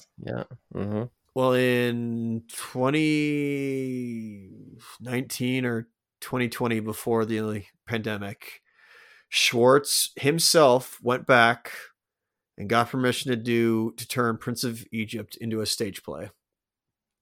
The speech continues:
Speaker 2: with music.
Speaker 1: Oh, interesting. Hmm.
Speaker 2: And I have listened to the entire thing twice.
Speaker 1: Hmm.
Speaker 2: And I gotta say, comparing the two,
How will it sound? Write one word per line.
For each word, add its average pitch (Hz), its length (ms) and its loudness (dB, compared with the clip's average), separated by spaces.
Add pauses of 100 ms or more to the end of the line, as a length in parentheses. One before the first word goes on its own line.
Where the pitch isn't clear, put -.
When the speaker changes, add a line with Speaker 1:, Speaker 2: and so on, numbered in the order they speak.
Speaker 2:
with 120 200 -6
music. 101 440 -6 (560)
Speaker 1:
Oh, 180 300 6
interesting. 104 640 0 (100)
Hmm. 104 260 0
Speaker 2:
And 113 140 4
I 123 140 6
have 127 260 4
listened 160 480 2
to 139 560 4
the 127 140 2
entire 131 360 2
thing 131 220 -4
twice. - 800 0 (600)
Speaker 1:
Hmm. 113 280 0 (160)
Speaker 2:
And 104 120 0
I 120 120 6
gotta 135 220 8
say, 104 540 6 (840)
comparing 127 360 4
the 143 80 2
two, 160 480 6